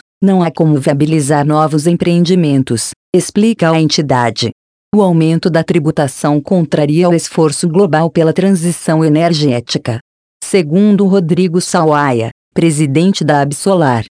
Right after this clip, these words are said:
a medida enfraquece a posição do Brasil no combate ao aquecimento global,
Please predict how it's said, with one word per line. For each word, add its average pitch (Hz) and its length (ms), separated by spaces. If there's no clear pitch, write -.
a 151 120
medida 147 400
enfraquece 143 640
a - 20
posição 170 600
do 143 80
Brasil 151 500
no 208 80
combate 185 640
ao 170 100
aquecimento 156 720
global, 165 520